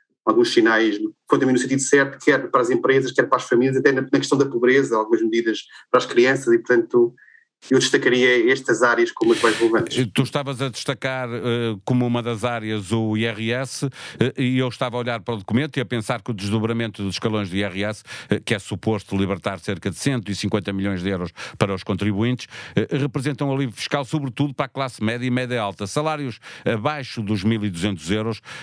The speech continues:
Speaker 2: eh, já pouco pagam de I R S, é certo,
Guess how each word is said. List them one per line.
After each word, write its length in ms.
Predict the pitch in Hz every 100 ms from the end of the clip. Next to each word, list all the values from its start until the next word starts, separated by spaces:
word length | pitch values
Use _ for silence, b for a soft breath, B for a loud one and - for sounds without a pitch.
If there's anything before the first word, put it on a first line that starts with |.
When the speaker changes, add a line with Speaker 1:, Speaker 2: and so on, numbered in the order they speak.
| -
Speaker 2:
eh, 140 | 110 123
já 280 | 95 123
pouco 300 | 117 127 110
pagam 580 | - 113 98 104 98 92
de 140 | 87 95
I 80 |
R 240 | 98 90 92
S, 240 | 120 -
é 80 | 92
certo, 440 | - 113 131 147